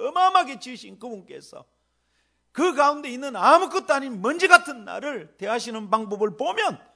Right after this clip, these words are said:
그 다음 단계 찬양이 터져 나오는 겁니다. "아, 주님 정말 놀랍습니다.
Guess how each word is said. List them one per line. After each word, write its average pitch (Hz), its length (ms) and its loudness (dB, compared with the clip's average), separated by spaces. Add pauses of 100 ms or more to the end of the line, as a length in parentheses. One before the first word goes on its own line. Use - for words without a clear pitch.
(240)
그 180 120 -14
다음 190 280 -4
단계 139 340 -16
찬양이 143 400 -16
터져 143 220 -20
나오는 113 320 -18
겁니다. 113 340 -20 (640)
"아, 156 600 -14
주님 135 320 -20
정말 127 320 -20
놀랍습니다. 113 800 -20